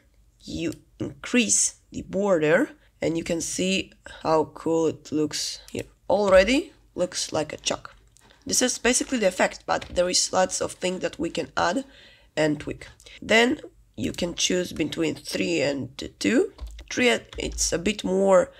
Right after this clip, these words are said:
it will be a bit more realistic, so choose, uh, whatever you want. Then to actually animate this text,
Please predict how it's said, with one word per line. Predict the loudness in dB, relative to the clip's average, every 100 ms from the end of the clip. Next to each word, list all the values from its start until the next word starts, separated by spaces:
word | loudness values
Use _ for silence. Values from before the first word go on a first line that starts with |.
| -16
it | -10 -4
will | -2 0
be | 0
a | 0
bit | -2 -2
more | 0 2
realistic, | 2 2 0 2 0
so | 0 -4 -4 -8 -14 -12 -6
choose, | -4 -6 -10 -6
uh, | -2 -2
whatever | -2 -2 0 0 0
you | 0
want. | 2 2 2 -2
Then | -2 0 2
to | 2
actually | 2 2 2 0 -6 -2
animate | 2 4 6 4 2 -4
this | -4 -4 0
text, | 4 4 4 -2 -4